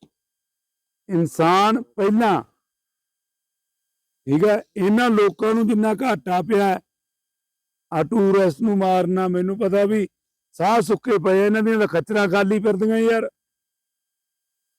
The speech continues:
ਉਹ ਫੌਜੀ ਕਹਿੰਦਾ ਸੀ, ਕਹਿੰਦਾ, "ਖੱਚਰਾਂ ਨੂੰ ਹੁਣ ਖਵਾਉਣਗੇ ਕੀ ਇਹ? ਖੱਚਰਾਂ ਕਿਹੜਾ ਅਖਰੋਟ ਖਾਂਦੀਆਂ?" ਮੈਂ ਕਿਹਾ, "ਇਹਨਾਂ ਨੇ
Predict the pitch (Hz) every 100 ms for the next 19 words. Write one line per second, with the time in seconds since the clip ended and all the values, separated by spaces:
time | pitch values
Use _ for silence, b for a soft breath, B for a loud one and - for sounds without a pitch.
0 | 1077 1077 _ _ _ _ _ _ _ -
1 | 135 143 170 185 214 220 226 233 233 233
2 | 196 185 156 202 208 208 214 208 165 190
3 | 220 233 233 190 240 233 208 196 208 -
4 | _ _ _ _ 165 180 285 277 269 262
5 | 196 202 208 185 208 208 214 226 220 214
6 | 220 220